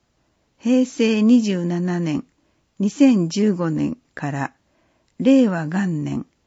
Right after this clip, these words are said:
二千十九年。一、中央集権型から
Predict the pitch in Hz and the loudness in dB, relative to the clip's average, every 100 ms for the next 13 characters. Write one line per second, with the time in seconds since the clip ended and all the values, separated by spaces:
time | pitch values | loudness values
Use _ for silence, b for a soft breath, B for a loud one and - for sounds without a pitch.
0 | _ _ _ 190 175 262 233 165 147 190 | _ _ _ -8 -2 2 2 0 -4 -4
1 | 196 170 - 175 147 131 - - _ _ | -4 -6 -8 -6 -4 -6 -8 -12 _ _
2 | _ _ _ _ _ _ _ _ _ _ | _ _ _ _ _ _ _ _ _ _
3 | _ _ _ _ _ 180 - 208 - _ | _ _ _ _ _ -12 -6 -6 -6 _
4 | _ _ _ _ _ _ _ _ _ _ | _ _ _ _ _ _ _ _ _ _
5 | _ _ _ - 262 277 277 262 254 - | _ _ _ -4 2 4 6 4 4 0
6 | 247 247 247 226 214 208 196 196 190 175 | 0 0 0 0 0 -2 -6 -8 -8 -8
7 | 165 | -8